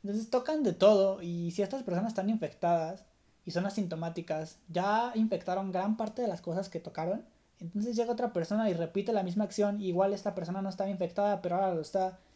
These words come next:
y va y infecta a otro lado. Y entonces así generamos más, más y más trabajo, y generamos que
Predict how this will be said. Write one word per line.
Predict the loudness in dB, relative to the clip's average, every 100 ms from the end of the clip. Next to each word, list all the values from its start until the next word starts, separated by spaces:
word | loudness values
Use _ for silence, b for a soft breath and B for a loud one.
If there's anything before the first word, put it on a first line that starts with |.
| b -4
y |
va | 2 4
y | 4
infecta | 0 -2 -2 -4
a |
otro | -2
lado. | 2 6 6 4 B B B
Y | -6
entonces | -4 -4 -4
así | -4 -2 -2
generamos | 0 -2 -2 -2 -4
más, | -4 -4 -4 -4
más | -4 -4 -4
y | -6
más | -6
trabajo, | -4 -2 -2 -2 -4
y | -4 -6
generamos | -4 -2 0 0 0 -2
que | -4 -6